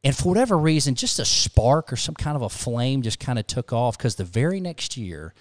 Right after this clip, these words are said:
I ended up, I was the starting quarterback and I was linebacker, and we went on, won a G F L. So right here in the Gwinnett Football League,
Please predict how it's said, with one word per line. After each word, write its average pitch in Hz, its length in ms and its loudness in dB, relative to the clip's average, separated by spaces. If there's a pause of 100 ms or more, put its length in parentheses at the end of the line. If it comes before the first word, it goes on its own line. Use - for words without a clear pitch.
(460)
I 117 80 2
ended 135 160 6
up, 110 120 2
I 107 120 2
was 104 160 2
the 95 120 -2
starting 117 460 0
quarterback 90 640 -2
and 95 100 -4
I 92 40 -4
was 90 180 -6
linebacker, 98 540 -6
and 113 160 -2
we 247 100 -2
went 123 220 0
on, 104 100 -2
won 113 140 -2
a 101 40 -2
G 110 200 -2
F 117 160 -2
L. - 320 -4
So - 160 -2
right 139 180 2
here 147 140 -2
in 127 60 -2
the 104 60 -6
Gwinnett 117 240 -2
Football 113 380 -2
League, 101 360 -6